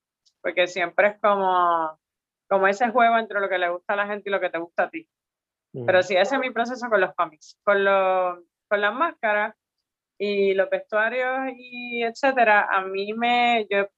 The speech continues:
Speaker 1: yo he prestado por alguna razón mucha atención a lo que es el cuerpo y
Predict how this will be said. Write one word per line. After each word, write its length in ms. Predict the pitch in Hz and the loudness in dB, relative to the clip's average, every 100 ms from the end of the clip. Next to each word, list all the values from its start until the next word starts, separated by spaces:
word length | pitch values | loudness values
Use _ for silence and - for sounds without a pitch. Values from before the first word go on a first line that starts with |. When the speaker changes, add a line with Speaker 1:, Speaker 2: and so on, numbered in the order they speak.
| _ | _
Speaker 1:
yo 120 | 208 208 | 2 2
he 20 | |
prestado 500 | 226 240 254 240 233 | 0 0 4 6 4
por 140 | 202 | 2
alguna 300 | 190 180 185 | 2 2 0
razón 500 | 202 220 220 226 226 _ _ _ _ | 2 -2 -2 -4 -6 _ _ _ _
mucha 280 | 208 220 233 | -2 0 0
atención 440 | 226 233 - 220 | 0 -4 -6 -2
a 100 | 220 | 0
lo 160 | 208 190 | 0 0
que 80 | 185 | -2
es 80 | 196 | -2
el 160 | 208 | -4
cuerpo 640 | - 226 220 - 214 208 202 - | 0 0 0 -2 0 2 0 -2
y 840 | 196 190 185 180 175 170 165 | -4 -4 -6 -8 -8 -10 -10